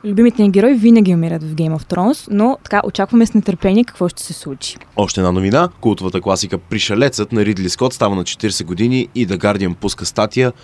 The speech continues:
Speaker 2: как това е филмът, породил възможно най-много научни изследвания. Някои от заглавия от Оксфордския университетски вестник включват Пришелецът и раса, етичност и други,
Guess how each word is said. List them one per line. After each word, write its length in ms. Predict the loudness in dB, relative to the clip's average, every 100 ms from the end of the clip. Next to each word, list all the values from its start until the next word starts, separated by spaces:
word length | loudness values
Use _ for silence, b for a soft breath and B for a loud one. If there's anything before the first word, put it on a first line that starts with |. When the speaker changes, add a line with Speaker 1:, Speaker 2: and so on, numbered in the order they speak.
| b
Speaker 2:
как 180 | -6 -4
това 160 | 0 -2
е 40 |
филмът, 360 | 0 -2 -2 -2
породил 480 | -2 -2 0 -2 -2
възможно 580 | -6 -6 -2 -2 -2 -4
най-много 600 | -2 0 0 -2 -2 -8 -10
научни 560 | -8 -6 -6 -6 -8 -8 -10
изследвания. 840 | -12 -12 -6 -8 -6 -6 -4 -4 -6 _ b b b b b
Някои 240 | -2 0 0
от 60 |
заглавия 400 | 0 2 2 2
от 140 | 0 -2
Оксфордския 480 | -6 -6 -10 -4 -4
университетски 580 | -2 -6 -6 -8 -6 -4
вестник 640 | -2 -2 -4 -8 -12 -20 _ _ _ _ _
включват 920 | -8 0 0 0 -4 -6 -8 -18 -18 _ _ _
Пришелецът 1000 | -4 -2 0 2 2 0 -6 -8 -14 -14 -16 -8
и 200 | -4 -4 -2
раса, 380 | 0 0 0 -2
етичност 520 | -2 -4 -4 -8 -10
и 60 | -10
други, 460 | -2 0 2 0